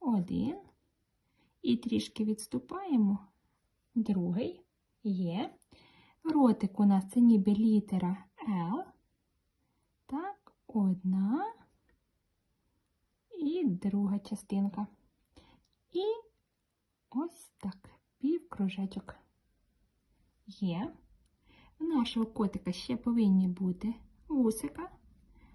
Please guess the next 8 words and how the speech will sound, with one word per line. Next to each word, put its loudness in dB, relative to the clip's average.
Один 0
і -12
другий. -2
І 0
з 0
іншої 2
сторони. -2
Один, 0